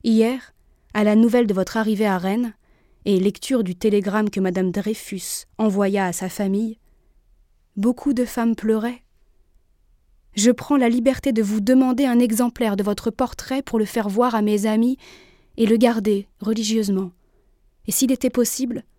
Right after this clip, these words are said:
un de votre respectable famille.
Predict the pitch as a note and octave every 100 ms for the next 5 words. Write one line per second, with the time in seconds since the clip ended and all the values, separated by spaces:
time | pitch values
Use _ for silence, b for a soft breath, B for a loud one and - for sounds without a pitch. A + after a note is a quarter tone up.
0 | _ _ _ _ _ _ _ - B3+ A3
1 | G3 G3+ - G#3 G#3 G#3 - G3+ G3 -
2 | F#3+ F3+ F3